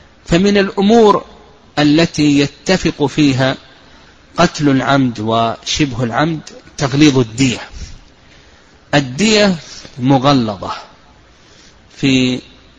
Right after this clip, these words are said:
العمد وشبه العمد، ولهذا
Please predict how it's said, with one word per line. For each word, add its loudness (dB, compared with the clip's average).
العمد 0
وشبه -2
العمد، 0
ولهذا 2